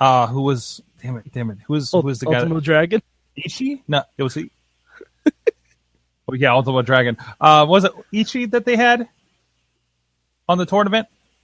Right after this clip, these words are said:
Speaker 2: Ichi?
Speaker 1: C W C?
Speaker 2: No, no,
Speaker 1: Who
Speaker 2: you're thinking of, um,
Speaker 1: Who's the Japanese
Speaker 2: Kota
Speaker 1: guy that
Speaker 2: Ibushi. Kota Ibushi.
Speaker 1: Ibushi. Ibushi, thank you. Um, like,
Speaker 2: Oh,
Speaker 1: we
Speaker 2: yeah,
Speaker 1: did
Speaker 2: bring Kota Ibushi and bring, um, Zack Sabre Junior in there, sure.
Speaker 1: Oh,
Speaker 2: Or
Speaker 1: jeez.
Speaker 2: actually, you know what?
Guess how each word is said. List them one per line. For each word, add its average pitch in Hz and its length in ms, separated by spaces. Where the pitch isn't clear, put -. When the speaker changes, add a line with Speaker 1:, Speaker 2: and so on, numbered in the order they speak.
Speaker 2:
Ichi? 131 160
Speaker 1:
C 185 180
W 180 220
C? 196 200
Speaker 2:
No, 127 600
no, 135 380
Speaker 1:
Who 120 60
Speaker 2:
you're 135 180
thinking 151 380
of, 131 220
um, 120 380
Speaker 1:
Who's 185 160
the 190 80
Japanese 156 460
Speaker 2:
Kota 160 160
Speaker 1:
guy 127 100
that 131 120
Speaker 2:
Ibushi. 127 320
Kota 131 260
Ibushi. 131 580
Speaker 1:
Ibushi. 160 160
Ibushi, 156 420
thank 170 260
you. 107 180
Um, 151 380
like, 190 160
Speaker 2:
Oh, 196 100
Speaker 1:
we 220 80
Speaker 2:
yeah, 233 100
Speaker 1:
did 165 100
Speaker 2:
bring 240 180
Kota 285 220
Ibushi 220 420
and 202 240
bring, 202 260
um, 175 560
Zack 175 220
Sabre 196 240
Junior 170 380
in 143 80
there, 123 160
sure. 165 400
Speaker 1:
Oh, - 320
Speaker 2:
Or 220 140
Speaker 1:
jeez. - 40
Speaker 2:
actually, 208 480
you 170 80
know 226 120
what? 294 200